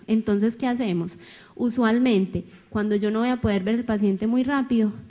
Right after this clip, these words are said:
le mando la mitad de la dosis de inicio durante tres a cinco días y luego se inicia la dosis inicial completa. Si es fluoxetina, esto no se puede hacer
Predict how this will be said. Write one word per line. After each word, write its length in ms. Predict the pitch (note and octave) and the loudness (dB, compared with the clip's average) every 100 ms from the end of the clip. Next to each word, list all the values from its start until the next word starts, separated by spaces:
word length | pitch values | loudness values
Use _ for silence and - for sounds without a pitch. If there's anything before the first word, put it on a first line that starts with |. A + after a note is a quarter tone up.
| - | 0
le 160 | G#3+ | 2
mando 280 | G#3+ G3+ G#3 | 4 4 4
la 120 | A#3 | 6
mitad 360 | A3+ G#3+ B3+ C4 | 4 2 2 0
de 140 | A3 | 2
la 80 | G3 | 4
dosis 300 | F3+ F3 G3 | 4 4 2
de 80 | F#3 | 4
inicio 500 | F#3 G3 E3+ - - - | 4 2 0 -4 -16 -14
durante 440 | G#3 G#3+ G#3+ G#3 G#3 | 0 2 2 0 -4
tres 260 | B3+ C4+ | -2 -2
a 100 | B3+ | 0
cinco 340 | A#3 F#3+ F3+ G3+ | 0 0 0 0
días 460 | G3 E3 D#3+ - - - - - | 2 0 -2 -10 -20 -20 -20 -12
y 140 | - D4 | -4 -2
luego 400 | C#4+ C4+ B3+ C4 | 0 2 2 0
se 120 | A3+ | 2
inicia 460 | F#3+ F#3 E3+ G3 G3+ | 2 2 0 -2 -4
la 160 | G3+ | -2
dosis 300 | F3 D#3+ F#3 | -2 -2 -4
inicial 380 | G3 F#3 F3+ E3+ | -2 -2 -4 -8
completa. 500 | - G3 C4 C4 B3+ - - - - - - - - - - - - - - - - - | -8 -8 -6 -8 -10 -16 -18 -18 -20 -20 -20 -20 -20 -20 -20 -20 -20 -20 -20 -20 -20 -6
Si 140 | B3+ A#3+ | 0 0
es 140 | A#3 | 0
fluoxetina, 840 | C4 C4 C4 C4+ B3+ A3+ G#3+ G#3+ - - - - - - - - - - - - - - - _ - | -2 -2 -2 -4 0 0 2 -2 -4 -20 -20 -20 -20 -20 -20 -20 -20 -20 -20 -20 -20 -20 -20 _ -2
esto 220 | G3+ G3+ | -2 2
no 120 | G3+ | 2
se 80 | G#3+ | 2
puede 180 | G#3 G3+ | 2 0
hacer 340 | G#3+ F3+ E3 | 0 -2 -4